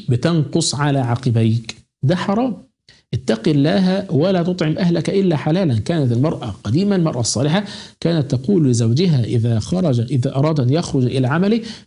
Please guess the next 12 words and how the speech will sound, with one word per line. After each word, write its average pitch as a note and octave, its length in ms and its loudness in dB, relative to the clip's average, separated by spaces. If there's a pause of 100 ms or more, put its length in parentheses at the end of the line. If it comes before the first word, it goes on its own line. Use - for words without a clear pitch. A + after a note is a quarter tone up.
(120)
تقول C#3 360 0
له: D3 200 0
"اتق - 380 -4
الله C3 500 2
ولا D#3+ 260 2
تطعمنا C#3 720 0
إلا C#3 460 0
حلالا، B2 520 0
فإنا B2 500 0
نصبر C3+ 540 0
على D3+ 200 0
الجوع F#3+ 540 2